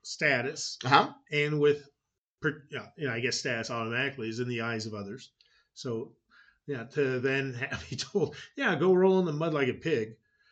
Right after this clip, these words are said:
Speaker 1: um, may-, he may have felt that was below him.
Speaker 2: Yeah, yeah, yeah. Um, so yeah, uh, several, several things, s-, several, uh, small things hidden in this story. The one, you know,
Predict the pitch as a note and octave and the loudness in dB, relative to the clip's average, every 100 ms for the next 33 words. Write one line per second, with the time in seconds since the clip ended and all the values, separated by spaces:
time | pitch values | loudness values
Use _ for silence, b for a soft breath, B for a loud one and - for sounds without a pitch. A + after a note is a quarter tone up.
0 | _ _ _ C#3 B2+ A#2+ A#2+ B2 - - | _ _ _ -4 -2 -4 -6 -12 -18 -8
1 | F#3 G#3+ G3+ G#3+ B3 A#3 C4 - A#3+ B3 | -6 -4 -4 -4 -2 -2 -2 -4 -6 -4
2 | A3+ A#3 A3 A#3+ - _ _ _ - G#3 | -4 -2 -2 -2 -6 _ _ _ -2 2
3 | A#3+ B3+ - A2+ G2+ - A2 A2 D3 A3+ | 2 0 -4 -10 -10 -6 0 4 4 2
4 | B2 - _ _ A#2+ C3+ D3+ F3+ C3 A#2+ | -2 -12 _ _ 0 2 2 0 -4 -10
5 | B B B B B - C3 C3 B2 B2 | B B B B B 0 4 6 6 4
6 | A#2 A#2 - _ - - D#3+ D#3+ G#2+ F#2 | 0 -4 -14 _ -4 2 4 4 4 0
7 | B2 - E3 D#3+ - - E3+ D#3 B2+ C3 | -2 2 4 4 2 0 2 2 0 0
8 | B2 A#2 A#2+ - - - - C#3 C3 A#2+ | 0 0 -4 -8 -8 -2 0 0 2 2
9 | A2+ A2 G#2+ - - A2+ A2 G#2+ A2 G#2+ | 2 0 -2 -4 -4 -2 -2 -2 -4 -4
10 | G2+ - A2 G#2 G2 G2 - G2+ F#2 F2+ | -6 -4 -2 -2 -4 -4 -6 -4 -2 -4
11 | F#2 G2 G2+ G#2 G#2 F#2+ F#2 | -4 -8 -8 -10 -8 -6 -8